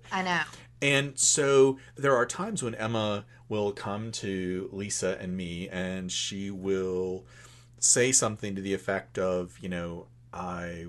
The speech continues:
Speaker 2: wanna go to Julia's house," which is her friend, her best friend. And it's kind of posed in, in the form of a question.
Speaker 1: Right. We've had the same
Speaker 2: <clears throat>
Speaker 1: thing. And it's kinda like, mm, am I supposed to tell you, almost twenty-year-old,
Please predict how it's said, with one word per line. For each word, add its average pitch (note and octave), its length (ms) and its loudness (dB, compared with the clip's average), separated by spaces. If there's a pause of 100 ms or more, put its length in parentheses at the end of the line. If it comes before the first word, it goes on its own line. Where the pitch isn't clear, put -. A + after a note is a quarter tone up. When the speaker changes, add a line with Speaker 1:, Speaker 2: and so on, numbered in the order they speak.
Speaker 2:
wanna E2+ 260 -10
go E2+ 120 -14
to D#2 100 -16
Julia's B2 520 0
house," F#2 340 -4
which F#2 180 -6
is F2+ 100 -12
her E2 120 -6
friend, D#2+ 480 -10
her F#2+ 80 -4
best E2 240 -6
friend. D#2+ 240 -14 (320)
And A2+ 140 0
it's - 160 0
kind C3 240 0
of D3 100 -8
posed G#2+ 320 -2
in, F#2+ 300 -6
in F#2 220 -6
the F#2 60 -6
form E2+ 280 -10
of F2 100 -8
a G2+ 40 -8
question. - 520 -8 (640)
Speaker 1:
Right. A3 400 6
We've G#3+ 260 4
had A3 180 4
the F#3+ 100 4
same F#3 320 2
Speaker 2:
<clears throat> - 60 -2
Speaker 1:
thing. A#3+ 280 6
And G#3 120 8
it's G3+ 140 4
kinda A3+ 220 8
like, G3 300 8 (240)
mm, F#3 380 4
am F3+ 120 6
I F3+ 100 10
supposed F3+ 360 2
to F3 80 0
tell F#3+ 380 6
you, D#4 360 8
almost C4+ 380 8
twenty-year-old, C#4 680 10